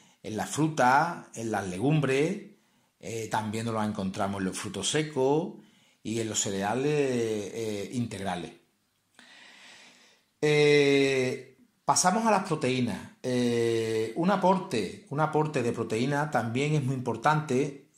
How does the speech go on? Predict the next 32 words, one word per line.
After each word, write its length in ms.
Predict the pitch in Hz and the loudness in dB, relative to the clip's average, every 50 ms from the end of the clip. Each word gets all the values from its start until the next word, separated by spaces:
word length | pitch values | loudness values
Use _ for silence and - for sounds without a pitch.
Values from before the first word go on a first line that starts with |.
| _ _ - | _ _ -2
porque 340 | 160 170 165 156 - 185 | 0 0 0 0 0 0
los 140 | 170 175 165 | 2 2 2
requerimientos 680 | 170 160 165 - 151 151 147 151 175 185 185 - 180 156 | 2 0 -2 -2 0 0 2 2 2 2 2 2 0 0
de 80 | 160 156 | -2 -2
proteína, 760 | 160 156 151 156 151 151 151 156 160 165 165 160 - - - | -2 -2 -2 0 0 2 2 2 0 0 -2 -4 -8 -12 -14
eh, 220 | - 113 101 95 87 | -10 -8 -6 -2 2
se 280 | - - - - 131 123 | 2 4 4 4 2 2
ven 200 | 143 156 156 151 | 0 2 2 4
un 200 | 151 151 151 156 | 4 4 2 2
poquito 640 | 151 143 - 147 147 143 - 156 147 147 156 - 139 | 0 -2 -2 -2 -2 -2 0 2 2 2 2 0 0
aumentadas 1000 | 131 123 123 117 117 117 - 147 147 147 135 135 147 151 - - - - _ _ | 0 0 0 0 -2 0 2 2 2 4 4 2 0 0 -2 -4 -6 -12 _ _
durante 920 | - 123 123 123 127 131 139 143 139 - - 131 127 139 147 - - - 123 | -8 -4 -2 0 2 0 0 -2 -4 -4 -2 0 0 0 0 -2 -6 -8 -6
el 100 | 117 107 | -6 -6
embarazo. 580 | 101 95 - 101 92 92 92 - - - - - _ _ _ _ _ _ - - - | -6 -6 -4 -4 -2 -2 -2 -4 -8 -14 -18 -20 _ _ _ _ _ _ -20 -20 -12
Pero 260 | - 120 120 123 123 139 | -8 -4 -2 2 2 2
ojo, 460 | 147 147 165 131 98 92 - - - _ _ _ _ _ _ _ _ _ _ _ _ _ _ _ _ _ _ _ _ - - | 2 2 0 0 -2 -4 -10 -16 -20 _ _ _ _ _ _ _ _ _ _ _ _ _ _ _ _ _ _ _ _ -10 -8
esto 220 | - 120 123 - 156 | -6 -6 -4 -2 -2
no 100 | 156 147 | 0 0
significa 720 | - 151 135 123 120 - 131 135 139 - 131 123 135 135 | 0 0 -2 -2 -2 -2 -2 -4 -2 0 0 0 0 0
que 100 | - 123 | -2 -4
tengamos 480 | - 101 101 104 104 113 120 120 - - | -4 -4 -4 -2 -2 -2 -2 -4 -4 -2
que 80 | 123 | -4
atiborrarnos 840 | 120 117 113 107 107 107 98 - 107 110 110 110 120 135 156 180 185 - - - - - - - | -2 -2 -4 -4 -6 -6 -6 -4 -4 -4 -4 -4 -2 -2 -2 -4 -6 -10 -14 -20 -20 -18 -12 -8
de 220 | 113 113 117 110 | -6 -6 -4 -4
proteína, 600 | - 98 95 98 104 120 160 185 127 90 82 90 | -6 -6 -8 -6 -4 -2 -2 -2 -2 -2 -4 -6
¿eh? 200 | 139 190 196 - - - _ _ _ _ - - - - _ - | -6 -6 -8 -10 -14 -20 _ _ _ _ -20 -20 -20 -20 _ -12
Eh, 600 | 101 101 104 104 101 101 98 98 95 95 95 98 | -8 -6 -6 -4 -4 -4 -2 -2 -2 -4 -4 -4
porque 540 | - 113 95 95 - 107 101 98 95 95 92 | -6 -6 -6 -6 -4 -4 -2 -2 -2 -2 -2
aunque 240 | 95 110 110 117 107 | -2 -4 -6 -8 -8
se 100 | - 104 | -10 -8
esté 140 | - - 110 | -8 -6 -6
embarazada, 920 | 107 107 113 117 117 - - 131 127 127 139 147 156 165 175 - - | -4 -2 -2 -2 -2 -2 0 2 2 4 4 4 4 2 0 -6 -14